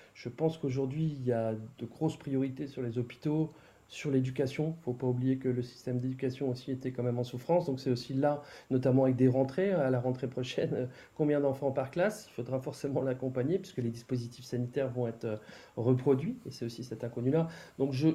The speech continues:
poser aujourd'hui, euh, sur la, le, la question de, et le lien, euh, dépendance à l'argent public, je pense que c'est risqué.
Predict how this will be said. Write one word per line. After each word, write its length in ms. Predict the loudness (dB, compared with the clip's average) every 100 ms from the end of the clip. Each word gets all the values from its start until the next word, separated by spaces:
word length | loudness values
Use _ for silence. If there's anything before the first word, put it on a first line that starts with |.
| 2 -8 -10 4
poser 320 | 6 6 6
aujourd'hui, 680 | 6 6 2 0 -4 -2 2
euh, 120 | 2
sur 220 | 0 -4
la, 140 | -4 -4
le, 320 | -6 -8 -10 -12 -10
la 80 | -10
question 400 | -8 -8 -2 0
de, 80 | 2
et 220 | 0 0
le 100 | 0
lien, 200 | 0 0
euh, 340 | 0 0 0 2
dépendance 580 | 2 4 4 4 4
à 40 | 2
l'argent 200 | 2 2
public, 220 | 0 -2
je 80 | -2
pense 160 | -4
que 100 | -4
c'est 180 | -6 -2
risqué. 520 | 0 0 -2 -4 -6